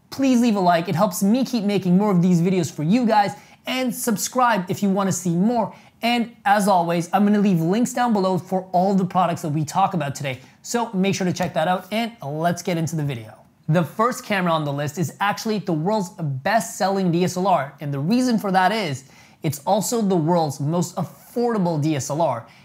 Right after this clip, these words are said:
and that is the Canon T seven. The Canon T seven is probably one of the best ways to get into D S L R cameras, but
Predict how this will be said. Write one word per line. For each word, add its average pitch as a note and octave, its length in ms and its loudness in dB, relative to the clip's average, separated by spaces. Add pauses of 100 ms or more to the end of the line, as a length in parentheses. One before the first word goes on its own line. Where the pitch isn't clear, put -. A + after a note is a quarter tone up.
(160)
and D#3+ 180 2
that G3 160 4
is F#3+ 260 -2
the C#3 100 -4
Canon G3+ 540 -2
T F#3 360 0
seven. - 480 -6 (300)
The G#3 160 2
Canon C#4+ 340 -2
T B3+ 180 0
seven F3 360 0
is D#3+ 120 -4
probably C4+ 600 0
one G#3+ 160 0
of F3 180 2
the G#3 200 2 (260)
best - 340 0
ways F#3 440 2
to E3+ 100 -2
get E3+ 180 0
into E3 200 0
D D#3+ 180 0
S D3 140 -2
L E3 80 -2
R D3 120 2
cameras, A#3 460 -2
but B3 460 -2